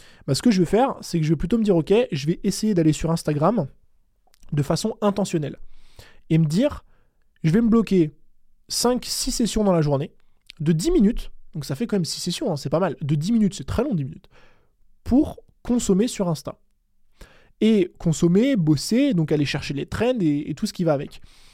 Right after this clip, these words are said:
Et donc ces six sessions de dix minutes, il y en a une, je sais pas, moi je vous dis une connerie, il y en a une à neuf heures, il y en a une à onze heures, il y en a une à treize heures, il y en a une à quinze heures, une à dix-huit heures, et à, à vingt heures, j'arrête, euh, d'ouvrir Insta. Et en fait, ce simple,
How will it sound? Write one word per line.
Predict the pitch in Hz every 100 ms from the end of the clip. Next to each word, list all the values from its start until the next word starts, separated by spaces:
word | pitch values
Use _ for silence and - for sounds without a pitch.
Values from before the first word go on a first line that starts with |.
| - - _ _ -
Et |
donc | 180 214
ces | -
six | 170 -
sessions | 214 196
de | 165
dix | 165
minutes, | 180 311 - -
il |
y | 165
en |
a | 156 -
une, | 220 214 160 147
je | 139
sais | 185
pas, | 320 269
moi | 156
je |
vous | 143
dis | 151
une |
connerie, | 147 190 208
il |
y |
en | 147
a |
une | 143
à | 135
neuf | 151 196
heures, | 254 247
il | 156
y |
en |
a | 151
une | 139
à | 139 - 135
onze | 143 165
heures, | 254 214
il | 151
y |
en |
a | 151
une | 143
à | 127 127
treize | - 143 139
heures, | 214 233
il | 151
y |
en | 139
a |
une | 147
à | 139 139
quinze | 156 139 135
heures, | 208 226
une | 156
à | 143
dix-huit | 139 131 131
heures, | 202 226 - - - -
et | 170 226
à, | 160 139 -
à | - 135
vingt | 147 139
heures, | 240 104 - -
j'arrête, | 151 151 208 - - 170
euh, | 151 147 156
d'ouvrir | 147 156 190
Insta. | 143 - - _ _ _ - - _ -
Et |
en | 156
fait, | 202 302
ce | -
simple, | 165 - 311 - 175